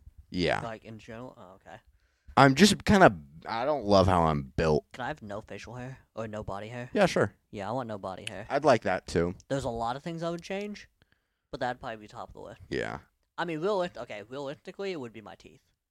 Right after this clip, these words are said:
Speaker 2: My teeth are bad and need to be fixed.
Speaker 1: Bro, maybe we can get group veneers. Can we get, like,
Speaker 2: Like,
Speaker 1: a, can we get
Speaker 2: share a pair?
Speaker 1: <laughs> No, I'm saying, can we get, like, a twenty pack?
Speaker 2: Oh, okay,
Speaker 1: <laughs>
Speaker 2: yeah. Can we get a two-for-one deal?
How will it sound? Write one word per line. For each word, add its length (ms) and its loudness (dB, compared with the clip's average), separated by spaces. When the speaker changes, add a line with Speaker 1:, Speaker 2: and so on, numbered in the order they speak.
Speaker 2:
My 120 -14
teeth 240 -20
are 80 -12
bad 300 -14
and 80 -20
need 160 -20
to 60 -20
be 100 -20
fixed. 360 -20
Speaker 1:
Bro, 180 8
maybe 200 6
we 60 4
can 140 -4
get 240 -2
group 360 -4
veneers. 800 -4
Can 100 0
we 40 4
get, 100 6
like, 160 4
Speaker 2:
Like, 300 -4
Speaker 1:
a, 60 -10
can 100 2
we 80 4
get 60 -4
Speaker 2:
share 280 0
a 40 -4
pair? 160 2
Speaker 1:
<laughs> 160 6
No, 160 10
I'm 120 10
saying, 220 2
can 120 -4
we 120 2
get, 100 4
like, 180 0
a 60 -6
twenty 320 0
pack? 400 -8
Speaker 2:
Oh, 240 -6
okay, 260 -14
Speaker 1:
<laughs> 100 6
Speaker 2:
yeah. 80 12
Can 140 4
we 80 -16
get 100 -14
a 20 -18
two-for-one 420 -16
deal? 280 -12